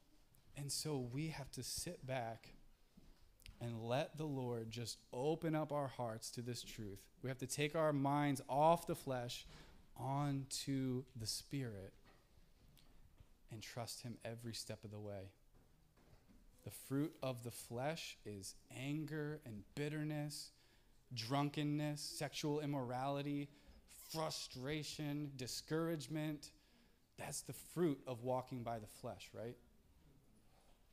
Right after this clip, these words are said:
But when you approach difficulty and suffering and persecution, asking, "Lord, what are you trying to do in me? How can I grow more into the image of Christ? How can I depend on you more?" The fruit of the Spirit is joy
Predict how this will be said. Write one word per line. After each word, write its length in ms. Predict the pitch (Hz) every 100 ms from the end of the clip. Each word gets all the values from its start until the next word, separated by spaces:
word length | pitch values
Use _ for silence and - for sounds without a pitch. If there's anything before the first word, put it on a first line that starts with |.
| - -
But 120 | 131
when 100 | 131 135
you 100 | 127
approach 640 | 120 - 139 160 160 -
difficulty 840 | - 135 147 - 131 131 - 143 -
and 140 | 117
suffering 640 | 104 - 139 - 135 131 127
and 100 | 110
persecution, 960 | - 120 - - - 151 - 147 139 139 - - - - - - -
asking, 540 | 127 123 - 131 113 107
"Lord, 480 | 123 139 131 123 110
what 140 | 131
are 60 | 147
you 100 | 135
trying 320 | - 127 113
to 60 |
do 300 | 104 123 123 117
in 280 | 117 123 110
me? 280 | 117 113 101
How 200 | 131 139
can 160 | 151
I 100 | 143
grow 580 | 120 131 143 143 131 120
more 400 | 120 147 165 147
into 320 | 143 151 143 135
the 160 | 131
image 200 | 139 131
of 140 | 123 -
Christ? 420 | - 160 135 -
How 120 | 151
can 160 | 147 156
I 100 | 139
depend 520 | 139 135 - 165 165
on 160 | 147 131
you 100 | 123
more?" 600 | 127 147 170 165 127 104 - - - - -
The 60 |
fruit 240 | - 156 139
of 80 |
the 80 | 120
Spirit 460 | - - 135 127 110
is 120 | 101
joy 480 | - 107 113 113